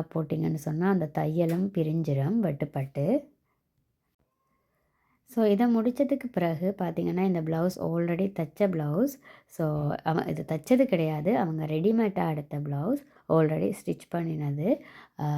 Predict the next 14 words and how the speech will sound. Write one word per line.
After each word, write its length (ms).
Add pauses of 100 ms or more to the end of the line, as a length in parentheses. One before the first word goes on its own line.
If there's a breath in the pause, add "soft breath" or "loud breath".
(140)
அதன், 280
அதுல 280
ரெண்டு 280
தையல் 460 (120)
ரெண்டு 280
சைட்லேயும் 500
இருந்தது. 400 (360 loud breath)
நான் 260
வந்து 180
இதை 180
ஜாயின் 380
பண்ணணுன்றதுக்காக 1160
ரெண்டு 300
பக்கமும் 540